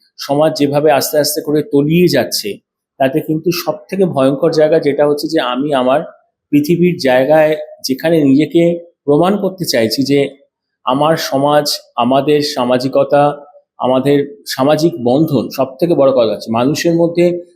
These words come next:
মানুষের মধ্যে যে সামাজিক বন্ধন, সে বন্ধনগুলো এখন ভীষণভাবে হারিয়ে গেছে। এবং আমি শুধু আমি শব্দটার মধ্যে থাকতে চাইছি,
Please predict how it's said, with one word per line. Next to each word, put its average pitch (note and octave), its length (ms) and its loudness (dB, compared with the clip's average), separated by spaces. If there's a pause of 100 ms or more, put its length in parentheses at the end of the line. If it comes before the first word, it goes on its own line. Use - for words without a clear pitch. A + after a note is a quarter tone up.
(120)
মানুষের C#3+ 500 0
মধ্যে D#3 240 -2
যে E3 100 0
সামাজিক C3 580 -2
বন্ধন, A#2+ 420 0 (340)
সে D#3+ 200 0
বন্ধনগুলো D3+ 640 2
এখন D#3+ 260 -2
ভীষণভাবে D#3+ 560 -2
হারিয়ে G#2+ 320 0
গেছে। F#2+ 280 -8 (520)
এবং C#3+ 340 0 (100)
আমি F3 460 0
শুধু - 800 -6
আমি E3 360 0
শব্দটার F3+ 600 0
মধ্যে F3+ 280 -2
থাকতে B2 340 -4
চাইছি, G2 460 -6